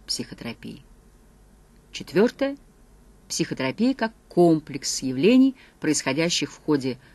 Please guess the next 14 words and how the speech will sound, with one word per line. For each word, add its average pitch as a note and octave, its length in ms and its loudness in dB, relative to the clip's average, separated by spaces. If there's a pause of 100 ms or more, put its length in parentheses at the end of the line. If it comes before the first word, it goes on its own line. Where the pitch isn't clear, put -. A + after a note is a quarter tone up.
(180)
взаимодействия F3 760 4
между C3 260 -4
людьми, D3+ 280 6
то C4+ 140 0
есть - 260 -4 (420)
философская D3+ 960 0 (280)
модель C3+ 480 -2
психотерапии. B2+ 840 -10 (2000)
Основные C4+ 460 8
методы A#3+ 460 8
по F3+ 240 0
форме C#4 720 4 (360)
психотерапевтического A3+ 920 0
воздействия — G3+ 760 0